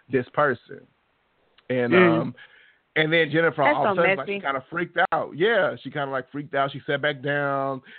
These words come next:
Speaker 1: She immediately was, like, apologizing to Evelyn. She was just like, you know, um, "At one point, we all were not in the best kinda situation."
Speaker 2: Yeah.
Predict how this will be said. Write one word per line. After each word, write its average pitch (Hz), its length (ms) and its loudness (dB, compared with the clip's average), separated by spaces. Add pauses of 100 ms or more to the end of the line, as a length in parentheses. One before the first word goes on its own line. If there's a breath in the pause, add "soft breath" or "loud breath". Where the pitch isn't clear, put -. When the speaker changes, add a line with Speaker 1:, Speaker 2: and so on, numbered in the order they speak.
Speaker 1:
She 160 160 0
immediately 196 540 2
was, 165 140 -6
like, 160 140 -2
apologizing 156 600 0
to 147 100 -4
Evelyn. 151 400 -2
She 151 140 -10
was 143 120 -6
just 139 220 -10
like, 139 240 -6
you 143 100 -6
know, 123 440 -6
um, 123 420 -12 (400)
"At 123 240 0
one 131 240 -4
point, 131 280 -2
we 131 160 -2
all 123 280 0
were 117 120 -4
not 120 460 -6
in 131 100 -4
the 120 60 -2
best 127 360 -2 (180)
kinda 127 260 0
situation." 131 580 -2
Speaker 2:
Yeah. 117 240 -2